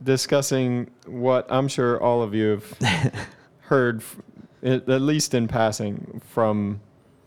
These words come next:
Speaker 1: uh, Nike, their commercial with
Speaker 2: Yes.
Speaker 1: Colin Kaepernick. And I was just pulling it up on my phone 'cause I had it up here all prepped for the show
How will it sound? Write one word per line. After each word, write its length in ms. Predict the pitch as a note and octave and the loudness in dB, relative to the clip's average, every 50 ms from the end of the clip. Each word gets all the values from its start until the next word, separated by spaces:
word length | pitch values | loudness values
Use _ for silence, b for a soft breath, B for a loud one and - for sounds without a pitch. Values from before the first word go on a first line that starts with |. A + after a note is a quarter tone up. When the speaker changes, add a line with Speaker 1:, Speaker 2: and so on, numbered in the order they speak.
| _ _ _ _ _ _ _ _ _ - | _ _ _ _ _ _ _ _ _ -10
Speaker 1:
uh, 520 | A2+ A2 G#2 G2+ G2+ G2 G2+ - - - - - - - _ _ _ _ _ _ _ _ _ _ _ _ _ _ _ _ _ - | -8 -6 -6 -6 -8 -8 -8 -8 -10 -10 -12 -16 -20 -20 _ _ _ _ _ _ _ _ _ _ _ _ _ _ _ _ _ -14
Nike, 560 | A2 A2 A#2 A#2+ A#2+ A2 - - - - - - _ _ - | -8 -4 0 0 0 0 -2 -6 -12 -14 -16 -18 _ _ -6
their 140 | A2 G#2+ G#2+ | -4 -4 -4
commercial 460 | - - G#2+ G#2 G#2 - - - - - _ _ _ _ - | -6 -8 -10 -10 -10 -12 -16 -18 -20 -20 _ _ _ _ -10
with 80 | B2 A#2 A2 - | -8 -8 -8 -6
Speaker 2:
Yes. 80 | - | -2
Speaker 1:
Colin 260 | - A#2 G#2+ G#2 G#2+ G#2+ | 0 0 2 0 0 -2
Kaepernick. 540 | - A2+ A2 A2 - G#2+ G#2+ G#2 - - B B B B B B B B B | 0 0 0 -2 -2 -6 -8 -8 -10 -12 B B B B B B B B B
And 200 | - A#2+ A#2 A2+ | -2 -2 0 2
I 80 | A#2 A#2 | 2 2
was 120 | A#2 A2+ - | 0 0 -2
just 160 | F#3 F3+ - | -4 -4 -2
pulling 300 | - F3+ D3+ C#3 B2+ A#2+ | 0 0 2 2 0 0
it 60 | A#2+ | 0
up 160 | A#2+ A#2 - | 0 -2 -2
on 80 | A#2 A2 | -2 -2
my 100 | G#2+ G#2 | -4 -4
phone 240 | G#2+ - A2 G#2 G2+ | -4 -6 -6 -6 -6
'cause 160 | A#2 G2+ A2 | -6 -6 -4
I 60 | A2 | -2
had 180 | A#2 B2 A#2 A2+ | -2 0 0 0
it 120 | A2+ G#2+ | 0 0
up 200 | A#2 A2+ - - - - | 0 -2 -2 -6 -14 -14
here 380 | A#2+ - C3+ A#2+ A#2 A2+ - - | -8 -6 -4 -2 -2 -2 -4 -2
all 240 | - B2+ D3 D#3+ D#3+ | -2 0 0 0 -2
prepped 340 | - - - C3 A#2 - - | -4 -4 -2 -2 -2 -4 -6
for 200 | - - A2+ A2 | -8 -6 -4 -4
the 80 | G#2 G#2 | -4 -4
show 400 | - - A2 G2+ - - G#2 | -4 -4 -4 -4 -4 -6 -10